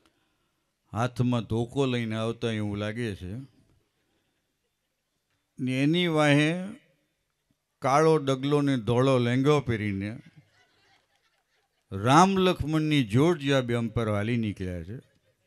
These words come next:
હામી પીછે સ્ટમ્પ ખોડાણા છે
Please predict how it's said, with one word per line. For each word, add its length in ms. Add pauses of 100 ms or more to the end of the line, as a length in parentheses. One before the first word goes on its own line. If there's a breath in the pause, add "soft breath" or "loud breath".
(1300)
હામી 280
પીછે 420
સ્ટમ્પ 420
ખોડાણા 500
છે 240